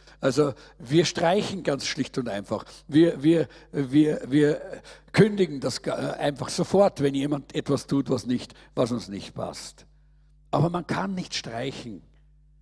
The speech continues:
oder kündigen, was Gott berufen hat. Wisst ihr? Das versuchen die Menschen immer wieder. Sie versuchen uns immer wieder zu sagen, „Ach, du hast versagt, du hast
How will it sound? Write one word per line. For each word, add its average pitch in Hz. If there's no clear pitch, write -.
oder 135
kündigen, 127
was 107
Gott -
berufen -
hat. -
Wisst -
ihr? 101
Das 151
versuchen 202
die 190
Menschen 185
immer 170
wieder. 143
Sie 175
versuchen 196
uns 180
immer 196
wieder 180
zu 190
sagen, 170
„Ach, -
du 175
hast 175
versagt, 160
du 160
hast -